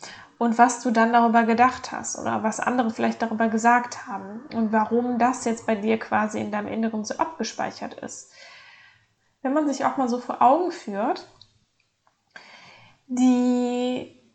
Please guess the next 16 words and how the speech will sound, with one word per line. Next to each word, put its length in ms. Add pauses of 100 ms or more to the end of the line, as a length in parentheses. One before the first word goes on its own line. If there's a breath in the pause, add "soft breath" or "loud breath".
(120)
allgemeine 580
körperliche 680
Reaktion 1080
des 260
Rotwerdens 1300 (800 soft breath)
ist 240
ja 120
quasi 840
ein 760
Meisterwerk 840
unseres 380
Körpers. 500
Das 160
heißt, 200
unser 180
Körper 640